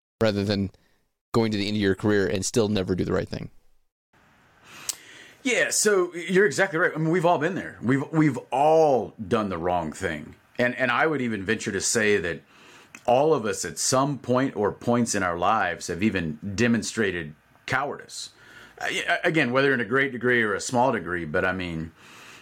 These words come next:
Speaker 2: everyone shies away sometimes from doing things that they kinda know they should do. E-, everybody has. We've all, we've all been there.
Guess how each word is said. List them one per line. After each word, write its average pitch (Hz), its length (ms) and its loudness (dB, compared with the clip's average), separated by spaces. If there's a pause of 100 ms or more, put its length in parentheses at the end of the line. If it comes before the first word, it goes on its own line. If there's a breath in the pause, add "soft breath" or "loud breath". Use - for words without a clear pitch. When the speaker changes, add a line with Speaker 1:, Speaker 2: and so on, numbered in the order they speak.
(160 loud breath)
Speaker 2:
everyone 110 880 0 (180)
shies 113 680 0
away 95 460 0
sometimes 90 580 -4
from 85 220 -6
doing 98 320 0
things 85 320 -2
that 90 180 -2
they 87 100 -2
kinda 101 300 -4
know 87 240 -4
they 80 140 -4
should 80 280 -4
do. 82 180 -2
E-, 110 240 -4
everybody 107 440 -2
has. 85 320 -6
We've 95 120 -4
all, 110 260 0
we've 104 140 -4
all 98 120 0
been 87 200 -6
there. - 240 -10